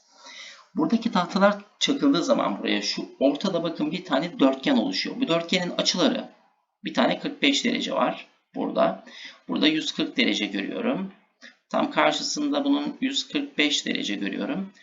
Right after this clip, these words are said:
Burada x artı on beş görüyorum. Dörtgenin iç açılarının toplamı üç yüz altmış derece yapacaktı. Bunu üç yüz altmışa eşitliyorum. Bunu,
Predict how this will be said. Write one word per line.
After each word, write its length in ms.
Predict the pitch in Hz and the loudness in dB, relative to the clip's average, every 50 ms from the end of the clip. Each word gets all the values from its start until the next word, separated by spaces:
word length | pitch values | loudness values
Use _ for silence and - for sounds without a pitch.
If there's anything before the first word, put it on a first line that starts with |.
| - - - - _ _ _ | -20 -20 -20 -20 _ _ _
Burada 220 | 127 - - - - | -4 -2 0 0 0
x 320 | - - - - - - | -2 -2 -2 0 0 2
artı 280 | - - 120 - - - | 2 2 2 0 -2 0
on 240 | - - 262 233 - | 2 2 4 2 2
beş 220 | 104 101 - - | 0 0 -2 -4
görüyorum. 440 | - - - - - - - - - - _ - - | -4 -6 -6 -6 -8 -8 -10 -12 -16 -18 _ -8 -4
Dörtgenin 460 | - 147 156 156 - - 180 185 180 - | -2 0 0 0 -2 -4 -4 -4 -4 -4
iç 140 | - 185 - | -4 -2 -2
açılarının 380 | 185 - - 170 160 160 160 156 | -2 -2 0 0 0 0 0 -2
toplamı 440 | - 143 - - 147 151 151 151 - | -2 -4 -4 -4 -4 -4 -4 -4 -8
üç 120 | - - - | -10 -10 -6
yüz 100 | 139 143 | -2 -2
altmış 340 | 143 - - - - - | -2 -2 -2 -4 -4 -2
derece 260 | - 113 110 98 95 101 | 0 0 0 0 0 -2
yapacaktı. 560 | 107 - - 117 107 104 - - - 90 85 | -2 -2 -2 0 0 0 0 -4 -8 -8 -6
Bunu 200 | - - - - | -6 -6 -6 -6
üç 120 | - - | -8 -6
yüz 80 | - - | -6 -4
altmışa 340 | - - - - - - - | -4 -4 -4 -6 -4 -2 -2
eşitliyorum. 480 | - - - - 131 120 - 147 165 | -2 -4 -4 -4 -4 -4 -2 -2 -2
Bunu, 300 | 190 190 208 202 - - | -2 0 0 -2 -4 -6